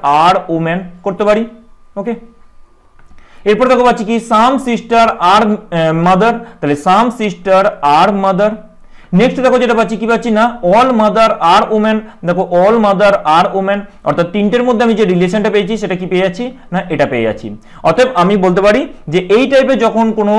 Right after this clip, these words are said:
word তিনটে থাকবে তখন তাদের মধ্যে relation যেটা হবে সেটা এই relation হবে, অর্থাৎ চার নম্বর example যেটা আছে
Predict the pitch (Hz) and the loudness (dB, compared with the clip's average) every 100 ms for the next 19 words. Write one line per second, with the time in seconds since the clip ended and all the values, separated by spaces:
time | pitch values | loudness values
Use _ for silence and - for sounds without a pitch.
0 | 247 - - 170 190 254 - 226 214 214 | 0 -4 -10 0 2 2 2 0 0 0
1 | 180 160 156 202 202 165 190 185 170 220 | 0 0 0 -2 -2 -4 -2 0 0 0
2 | 240 208 190 170 165 185 233 208 185 170 | 0 0 0 0 -2 -2 -2 -2 0 0
3 | 180 214 180 196 247 - - - 165 160 | 0 -4 -2 -2 -2 -8 -20 -6 -2 0
4 | 135 127 127 117 156 165 185 160 143 143 | 0 -2 -6 -6 -4 -4 -4 -2 -2 -2
5 | 165 233 180 135 135 143 139 165 185 | -2 -4 -4 -6 -4 -4 -4 -2 -4